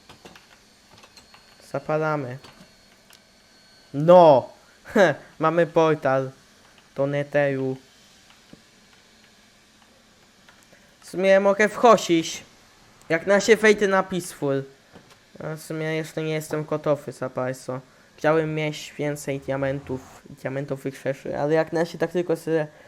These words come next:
chcę zobaczyć, co się tam sieje. Jak ja się pojawiłem.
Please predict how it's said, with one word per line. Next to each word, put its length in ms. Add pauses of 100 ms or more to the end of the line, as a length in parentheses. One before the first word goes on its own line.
(100)
chcę 120
zobaczyć, 460
co 100
się 160
tam 200
sieje. 400 (600)
Jak 200
ja 140
się 140
pojawiłem. 640